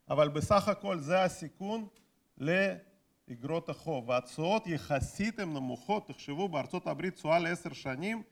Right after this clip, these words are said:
היא שתיים וחצי, בישראל זה אחד שבע. אחד שבע לעשר שנים. אנחנו קצת שכחנו, כן?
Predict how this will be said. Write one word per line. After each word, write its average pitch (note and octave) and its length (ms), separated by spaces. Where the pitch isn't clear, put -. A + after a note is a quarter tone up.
היא - 80
שתיים E3+ 380
וחצי, C#3 460
בישראל D3 640
זה E3+ 160
אחד F#3 300
שבע. C3+ 380
אחד G#3+ 300
שבע A3 320
לעשר F3 320
שנים. C3 500
אנחנו D3+ 240
קצת F#3 240
שכחנו, F3+ 640
כן? G3+ 300